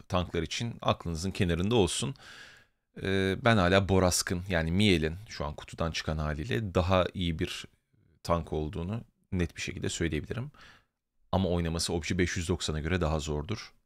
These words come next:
Çok ciddi hafif tank ve orta tank oyunculuğu gerektirir. Umarım bu bilgilendirici olmuştur. Ee, diğer videodaki aksaklıktan ötürü bunu hemen çekmek istedim.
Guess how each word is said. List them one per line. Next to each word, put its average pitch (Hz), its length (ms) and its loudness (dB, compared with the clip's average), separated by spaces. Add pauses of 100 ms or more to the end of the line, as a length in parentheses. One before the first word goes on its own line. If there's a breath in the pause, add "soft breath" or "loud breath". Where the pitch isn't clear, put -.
(120)
Çok 95 200 -2
ciddi 95 240 -4
hafif 95 300 0
tank 101 280 -4
ve 113 220 0
orta 92 220 -2
tank 78 280 -2
oyunculuğu 78 460 -4
gerektirir. - 540 -10 (1200 loud breath)
Umarım 131 300 4
bu 135 200 6
bilgilendirici 127 640 4
olmuştur. 147 720 0 (760)
Ee, 98 60 -8 (800)
diğer 101 320 8
videodaki 101 500 4
aksaklıktan 104 680 4
ötürü 98 280 0
bunu 101 120 2
hemen 101 260 6
çekmek - 360 -2
istedim. 92 340 -2